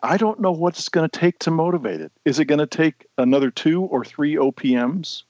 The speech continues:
Let me just give you a quick thumbnail. One of the things that I used to do was counterintelligence risk assessments of agencies within the government. And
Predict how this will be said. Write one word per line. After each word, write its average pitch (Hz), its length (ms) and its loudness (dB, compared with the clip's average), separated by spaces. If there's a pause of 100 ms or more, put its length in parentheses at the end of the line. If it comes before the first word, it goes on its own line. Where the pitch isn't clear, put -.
(640)
Let 208 140 4
me 233 80 4
just 196 260 -2
give 160 160 2
you 147 120 2
a 120 60 0
quick - 680 -4
thumbnail. 120 640 0 (380)
One 160 260 4
of 180 120 0
the 160 180 2
things 156 340 0
that 139 80 2
I 127 40 4
used 127 320 -2
to 131 100 2
do 127 240 2
was 117 280 0 (140)
counterintelligence 135 960 -2
risk 123 340 -4
assessments - 760 -8 (420)
of 131 180 2
agencies 143 560 2
within 120 240 0
the 113 80 2
government. 98 460 -4 (460)
And 135 160 2